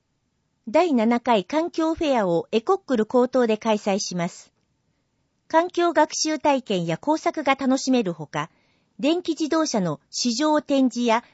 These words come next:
カーシェアリングの紹介、区民チームが制作したソーラーカーの展示など、イベント満載。堆肥やゴーヤ苗の無料プレゼント、飲食コーナーも用意しています。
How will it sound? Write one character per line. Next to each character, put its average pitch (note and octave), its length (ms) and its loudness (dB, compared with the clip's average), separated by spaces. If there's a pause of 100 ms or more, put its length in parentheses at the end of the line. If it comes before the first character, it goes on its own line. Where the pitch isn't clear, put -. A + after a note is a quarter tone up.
カ D#4+ 140 0
ー F4 80 2
シ F4+ 180 -2
ェ E4+ 80 4
ア D#4 40 2
リ A#3+ 140 0
ン G3+ 60 0
グ E3+ 120 -2
の D3+ 100 -2
紹 F#3 300 -2
介、 E3 320 -4 (420)
区 C4+ 140 2
民 F4 220 0
チ F4+ 140 0
ー F4 100 4
ム B3+ 140 2
が F#3+ 100 -2
制 A#3 220 0
作 A3 280 -6
し - 160 -6
た G#3 160 -2 (160)
ソ E4+ 280 2
ー - 20 2
ラ F4 220 4
ー - 20 -20
カ A#3 140 2
ー G3+ 40 2
の F3+ 140 -2
展 A3+ 240 2
示 A3 120 -2
な G3+ 140 2
ど、 E3 220 -2 (200)
イ A3+ 140 -4
ベ D4+ 140 2
ン E4 80 -2
ト C#4+ 160 4
満 A3+ 200 4
載。 F3 320 -6 (600)
堆 C#4+ 220 2
肥 C4+ 160 -4
や B3 160 2
ゴ D4 220 2
ー - 20 2
ヤ E4+ 120 4
苗 B3+ 240 4
の F3+ 160 0
無 E3 120 -2
料 D4+ 240 2
プ D#4+ 140 -4
レ C#4+ 120 4
ゼ G#3 160 0
ン F3+ 80 -2
ト、 C#3+ 300 -6 (260)
飲 D#4+ 180 -2
食 F4+ 300 -2
コ E4 200 2
ー D4+ 40 2
ナ G#3+ 160 2
ー F#3+ 40 0
も E3+ 120 0
用 A#3+ 200 4
意 G#3+ 60 0
し - 100 -12
て E3 100 -8
い D3+ 100 -4
ま C#3+ 160 -4
す。 - 200 -16